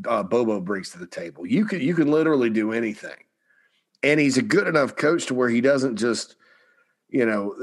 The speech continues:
there's some coaches out there that'll throw a hundred-page playbook at you and expect you to digest and master it all. And he doesn't do that. He'll pare it down,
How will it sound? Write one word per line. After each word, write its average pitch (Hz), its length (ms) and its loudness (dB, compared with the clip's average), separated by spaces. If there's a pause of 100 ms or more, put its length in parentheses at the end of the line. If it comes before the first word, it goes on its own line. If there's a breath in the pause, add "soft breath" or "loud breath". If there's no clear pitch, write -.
(140)
there's 135 220 2
some 220 180 2
coaches 135 380 0
out 127 180 4
there 131 180 2
that'll 113 200 0
throw 127 260 0
a 104 60 -2
hundred-page 131 680 0
playbook 117 460 0
at 123 240 0
you 120 180 0
and 110 80 -4
expect 107 460 -2
you 117 80 -4
to 104 80 -2
digest 113 640 -2
and 98 100 -8
master 104 480 -4
it 92 60 -8
all. 113 400 -4 (880)
And 127 140 0
he 165 60 2
doesn't 170 220 0
do 180 120 4
that. 107 180 -2
He'll 123 140 -2
pare 135 340 0
it 120 120 -6
down, 123 540 -2